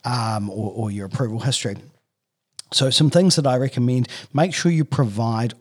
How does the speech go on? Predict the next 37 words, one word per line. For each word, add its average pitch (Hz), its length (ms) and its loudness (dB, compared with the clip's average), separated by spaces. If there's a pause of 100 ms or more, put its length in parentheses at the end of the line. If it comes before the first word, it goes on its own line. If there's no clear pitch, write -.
all 127 180 0
the 123 160 0
information 104 560 -2
up 90 180 -8
front. 85 320 -6 (240)
So - 160 -2
your 117 100 0
broker 160 300 4
should 139 260 0
be 120 200 -4
asking 110 480 -2
for 120 140 -4
this 127 160 0
stuff, - 400 0
like 98 160 -4
a 98 60 -6
pay 104 280 -4
slip, 95 420 -4 (300)
um, 101 180 -6
your 95 120 -8
bank 92 320 -6
statements, 90 640 -4 (260)
uh, 85 680 -8 (100)
all, 131 320 0
all 160 180 4
of 151 100 0
the 127 280 -2
information 107 720 -4
that's 90 140 -8
gonna 101 160 -6
be 92 100 -6
necessary 98 640 -4
to 95 120 -8
assess - 360 -4
your 98 120 -6
loan. 90 400 -8 (340)
And, 117 340 -4